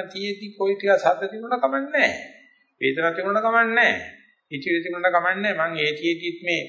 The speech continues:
ඉඳගෙන ඉන්න බව දැන ගන්නවා. නැත්තම් ඉඳගෙන ඉන්නකොට දැනෙන ආස්වාද ප්‍රස්වාසයේ ඒත් කායගත සතියනේ.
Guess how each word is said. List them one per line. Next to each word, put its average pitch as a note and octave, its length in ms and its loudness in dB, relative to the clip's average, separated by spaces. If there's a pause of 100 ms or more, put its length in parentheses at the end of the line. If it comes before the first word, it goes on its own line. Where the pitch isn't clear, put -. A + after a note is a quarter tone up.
(260)
ඉඳගෙන E3 380 -2
ඉන්න E3+ 160 -6
බව E3 220 6
දැන B2 220 4
ගන්නවා. G#2+ 400 0
නැත්තම් C#3+ 380 -2
ඉඳගෙන C#3 300 -4
ඉන්නකොට C#3 340 -4
දැනෙන C#3 280 2
ආස්වාද C3 420 0
ප්‍රස්වාසයේ C3+ 580 2
ඒත් B2 160 -2
කායගත C#3 500 4
සතියනේ. D3 480 -8